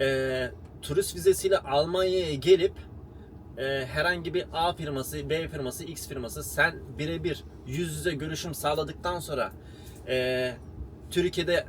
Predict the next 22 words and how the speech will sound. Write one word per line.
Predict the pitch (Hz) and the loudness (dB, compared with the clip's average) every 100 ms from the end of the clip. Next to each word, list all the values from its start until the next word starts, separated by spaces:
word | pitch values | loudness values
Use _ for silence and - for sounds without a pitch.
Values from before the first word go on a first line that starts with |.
| - | -4
herhangi | - - 151 156 170 165 | -8 0 2 4 2 0
bir, | - - - 147 | -6 -12 -10 0
ne | 175 | 2
meslek | 175 156 170 151 | 2 0 -4 -4
üzerine | 143 151 170 156 - - - - - | -4 -2 -2 -4 -4 -12 -16 -14 -4
iş | 180 - - | 0 0 4
baktıysan, | 151 156 - 185 156 202 - - - - - | 2 2 -2 -2 0 -2 -4 -14 -16 -16 -4
görüştüysen | 131 147 160 - 202 - 196 202 - - - | 2 2 2 -2 -2 0 -2 -4 -14 -8 6
o | 175 | 6
evrakların, | 170 165 180 175 170 165 | 6 4 2 0 -2 -4
sertifikaların | - 156 151 - 165 165 175 175 | 0 0 0 -4 -2 0 0 0
da | 131 - - - - - - | 0 0 -8 -16 -14 -12 0
Almanya'da | 139 156 180 190 175 139 127 131 | 4 6 6 6 6 4 4 4
denkliği, | 147 147 170 175 170 127 | 4 4 0 2 2 4
geçerliliği | 139 - 170 160 156 147 131 | 2 2 0 0 2 2 4
varsa | 202 214 - 247 269 - - - - - | 4 4 0 -2 -2 -8 -14 -12 -14 -10
o | 147 156 | -4 0
görüştüğün | 160 190 - 208 | 6 6 6 0
firmayla | 196 185 185 190 170 110 - - - - - - | 0 0 2 2 2 0 -2 -12 -16 -16 -12 -4
iş | 190 | -2
sözleşmesini | - 190 175 180 175 156 151 | 6 6 6 4 2 -2 -4
alıp | 143 202 202 | 4 8 8